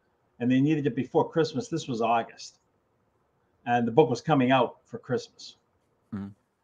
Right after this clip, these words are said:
Speaker 1: So it had to get done. So what they did is they, they told me the kind of the overarching story. They wanted the Vong to come into the galaxy.
Speaker 2: Sure.
Speaker 1: And, uh, they were more organic based, but they weren't that organic based till I got my hands on them. And then I just had them using,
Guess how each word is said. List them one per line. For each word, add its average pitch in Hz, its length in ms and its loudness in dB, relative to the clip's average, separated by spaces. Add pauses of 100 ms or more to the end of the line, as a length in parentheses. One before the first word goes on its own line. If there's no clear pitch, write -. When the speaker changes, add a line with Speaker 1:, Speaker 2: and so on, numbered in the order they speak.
(140)
Speaker 1:
So 123 500 4
it 139 100 2
had 156 200 8
to 120 60 -4
get 104 180 -6
done. 87 220 -10 (720)
So 196 180 0
what 202 140 4
they 208 120 8
did 233 280 6
is 160 100 2
they, 156 260 0
they 165 140 2
told 208 400 2
me 170 240 0 (800)
the 156 80 -6 (120)
kind 220 180 0
of 190 60 0
the 160 100 4
overarching 170 680 6
story. 156 480 4
They 131 140 0
wanted 147 400 -2
the 117 80 -4
Vong 139 500 4
to 139 80 -12
come 131 220 -4
into 131 260 -4
the 123 140 -6
galaxy. 127 680 -4
Speaker 2:
Sure. 90 300 -18 (140)
Speaker 1:
And, 123 440 -2
uh, 120 220 4
they 127 120 -2
were 139 140 2
more 165 440 4
organic 147 640 2
based, 147 320 2
but 156 120 0
they 208 120 4
weren't 254 280 2
that 196 300 8
organic 127 580 0
based 123 280 -6
till 123 140 -2
I 143 120 2
got 143 100 0
my 117 120 -4
hands 123 320 -6
on 120 100 -2
them. 120 120 -6
And 120 120 -6
then 143 100 -2
I 147 120 2
just - 240 -12
had 127 160 -8
them 117 160 -6
using, 117 420 -4